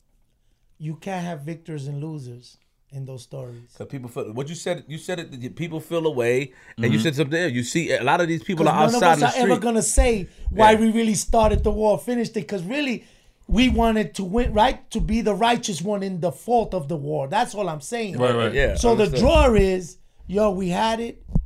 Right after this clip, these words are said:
Speaker 1: A lot of good soldiers on both sides paid the price.
Speaker 3: Right, right.
Speaker 2: Mm-hmm.
Speaker 1: But today,
Speaker 3: I respect that.
Speaker 1: you, that, that's
Speaker 3: I
Speaker 1: why I'm
Speaker 3: respect
Speaker 1: just
Speaker 3: that,
Speaker 1: going
Speaker 3: yeah.
Speaker 1: more
Speaker 2: No, I
Speaker 1: to,
Speaker 2: respect
Speaker 1: to
Speaker 2: that.
Speaker 1: try
Speaker 3: That's
Speaker 1: to get who's the right dude
Speaker 3: That's
Speaker 1: and why
Speaker 3: fine.
Speaker 1: you did it, because I know people that are from that, from the, in the dorm that it started, over the stupidity it started,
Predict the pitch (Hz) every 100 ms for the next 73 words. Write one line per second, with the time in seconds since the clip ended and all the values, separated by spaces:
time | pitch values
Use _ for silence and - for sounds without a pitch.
0 | - 156 175 196 180 180 - 208 190 165
1 | 170 165 170 185 151 185 170 - 185 151
2 | 151 - 190 208 226 202 208 104 139 151
3 | 160 180 - 160 196 214 190 165 117 156
4 | 151 123 113 135 - 208 339 311 294 214
5 | 269 294 233 254 - 208 214 131 208 208
6 | 151 - 165 208 185 175 135 202 233 233
7 | 240 180 233 196 285 277 262 247 294 269
8 | 185 269 262 233 - 113 143 - 190 151
9 | 120 233 185 269 277 240 226 220 208 202
10 | 214 233 233 226 220 226 202 185 175 -
11 | 196 170 165 202 202 175 - 180 170 156
12 | - - _ 190 175 151 127 170 190 190
13 | 160 131 120 - - 190 185 147 143 156
14 | 143 123 - - 175 139 160 156 165 -
15 | - 160 170